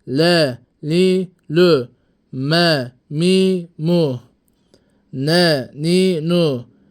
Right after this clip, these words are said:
Ve, vi, vu. He, hi, hü.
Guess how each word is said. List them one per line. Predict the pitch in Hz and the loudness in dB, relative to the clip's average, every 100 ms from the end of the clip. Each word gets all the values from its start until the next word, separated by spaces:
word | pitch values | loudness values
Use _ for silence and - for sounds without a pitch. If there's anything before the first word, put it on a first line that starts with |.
| _ - | _ -8
Ve, | 131 147 170 165 127 - | 0 2 4 2 0 -6
vi, | 98 143 180 185 180 - | -8 -2 2 2 0 -4
vu. | 110 147 170 165 127 110 _ _ _ _ _ - - - | -4 2 4 4 2 -2 _ _ _ _ _ -20 -12 -2
He, | 175 180 160 127 - _ _ _ _ - | 2 2 2 -2 -10 _ _ _ _ -8
hi, | 165 175 190 185 185 _ _ _ _ - | 0 2 4 2 -4 _ _ _ _ -2
hü. | 165 180 165 127 | 4 6 6 0